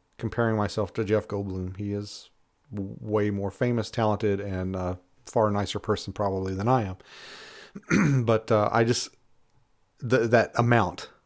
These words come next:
the hundred dollars, it reminded me of this, um, interview that I saw with him. I believe it was on the David Letterman show, one of those n-,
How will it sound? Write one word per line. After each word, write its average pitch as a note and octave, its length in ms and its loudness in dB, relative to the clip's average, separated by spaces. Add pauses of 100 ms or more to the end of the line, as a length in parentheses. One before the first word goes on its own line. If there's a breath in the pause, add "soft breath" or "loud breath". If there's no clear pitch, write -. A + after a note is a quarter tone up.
the A#2 120 4
hundred A2 280 4
dollars, F#2+ 400 0
it C3+ 80 -4
reminded A#2 360 2
me A2 200 0
of G2 200 -4
this, G#2 380 -2
um, F#2+ 360 -4 (200)
interview C#3 320 2
that G2+ 120 -2
I G#2 100 2
saw A#2 300 0
with A2+ 160 0
him. G#2 280 -4 (420 soft breath)
I B2 60 0
believe C3 160 4
it - 20 -2
was C#4+ 120 -2
on D4 80 2
the F3+ 80 4
David A#2 260 4
Letterman G#2 340 2
show, A2 220 0
one F3+ 140 6
of C3+ 80 6
those G2 140 4
n-, G2+ 140 -4